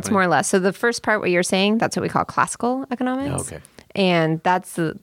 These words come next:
Speaker 2: that, you know, just wait, you know, eventually we'll go back to equilibrium, just, you know, wait it out, wait the bad part out. And Keynesian was basically saying that actually we could spend a really long time out of equilibrium. And so we can maybe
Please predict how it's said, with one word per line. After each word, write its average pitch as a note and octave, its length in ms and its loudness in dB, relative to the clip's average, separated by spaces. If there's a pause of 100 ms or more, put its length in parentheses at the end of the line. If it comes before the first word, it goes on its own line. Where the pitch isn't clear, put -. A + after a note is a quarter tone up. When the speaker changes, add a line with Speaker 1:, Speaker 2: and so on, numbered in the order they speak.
(120)
Speaker 2:
that, D3+ 380 0
you F#3 120 2
know, D#3 180 4
just - 220 -2
wait, F3+ 480 2 (320)
you F3 80 2
know, E3 100 4
eventually F3 460 2
we'll D3+ 80 -2
go D#3+ 80 2
back - 260 -2
to - 120 -6
equilibrium, F#3 720 0
just, D#3+ 240 -2
you E3+ 60 2
know, D3+ 80 2
wait E3+ 260 2
it D3+ 80 0
out, - 280 0
wait - 140 -2
the F3 80 -4
bad - 180 0
part - 160 -6
out. - 220 -2 (220)
And E3 420 0 (160)
Keynesian G3+ 560 0
was E3+ 140 -4
basically E3 440 0
saying D#3+ 340 0
that - 200 -2
actually F#3+ 360 -2
we F3 40 -2
could F3 160 -6
spend E3+ 160 -2
a D#3+ 60 -2
really E3+ 320 0
long E3+ 200 -2
time F#3+ 280 -2
out A#3 100 -2
of A#3 240 -4 (640)
equilibrium. B3+ 640 0 (380)
And F#3+ 140 4
so F3 260 4
we E3 180 2
can G3+ 220 2
maybe E3 640 4